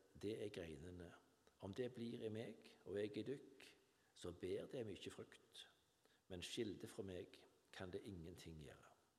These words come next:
Da står det i et vers av den sangen som jeg siterte litt før, «Glem ikke plassen ved Frelserens fot. Der får den kraftløse styrke og mot. Lev nær din Frelser,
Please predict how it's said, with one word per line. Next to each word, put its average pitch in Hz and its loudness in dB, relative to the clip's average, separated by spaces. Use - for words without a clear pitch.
Da 110 4
står 107 8
det 104 6
i 98 8
et 98 0
vers 98 4
av 104 6
den 98 4
sangen 98 0
som 101 -6
jeg 90 -4
siterte 92 -2
litt - -4
før, 87 -2
«Glem 113 2
ikke - -2
plassen 110 0
ved 98 4
Frelserens 107 -2
fot. - -8
Der 165 -2
får 156 -2
den 135 0
kraftløse 131 0
styrke - 0
og 95 4
mot. - -4
Lev 139 10
nær 139 6
din 127 6
Frelser, 107 6